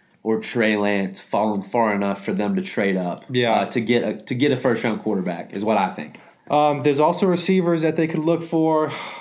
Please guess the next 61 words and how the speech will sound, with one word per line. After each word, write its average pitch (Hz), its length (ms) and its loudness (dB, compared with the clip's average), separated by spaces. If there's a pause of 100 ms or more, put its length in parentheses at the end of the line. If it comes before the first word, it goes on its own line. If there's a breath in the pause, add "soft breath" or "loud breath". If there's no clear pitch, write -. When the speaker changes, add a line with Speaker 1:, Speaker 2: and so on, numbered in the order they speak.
(120 loud breath)
Speaker 2:
but, 123 120 0
uh, 123 40 2 (240)
I, 123 280 -2
I 123 40 -2
stuck 160 360 -2
with 156 100 0
the 143 160 -2
offensive 123 480 -2
line. 104 320 -2
I 101 60 -6
Speaker 1:
Okay. 98 120 -6
Speaker 2:
think 120 360 0
they 120 40 -10
still 131 280 -2
need 143 140 -2
help 139 240 0
on 143 80 -2
the 139 120 0
offensive 131 380 -4
line. 139 420 0 (280 loud breath)
So - 120 0
I'm 143 140 2
going 147 280 2
Walker 143 320 2
Little, 160 580 0
Speaker 1:
Okay. 110 100 -2
Speaker 2:
Stanford 143 460 0
tackle. 147 440 0
Speaker 1:
I - 60 -4
like 107 180 -2
that. 147 220 0
Speaker 2:
Uh, 120 260 2
he's 117 160 -2
a 117 60 0
young 127 260 0
kid, 139 300 0
but 123 100 -2
he's 113 260 -6
really 131 340 0
good. 139 280 2
I 120 160 2
watched 135 300 2
him 135 80 -2
in 120 80 -4
high 127 220 -2
school. 131 220 -2
He 127 100 0
played 127 260 -2
for 123 60 -2
Episcopal, 131 500 -4
which 117 160 -4
is 104 80 -4
in 101 80 -8
Houston. 156 480 -2
So 131 140 -4
I've 117 120 -2
kinda 196 220 -2
seen 165 300 -2
what 147 160 0
he's 123 120 -2
done, 127 360 -2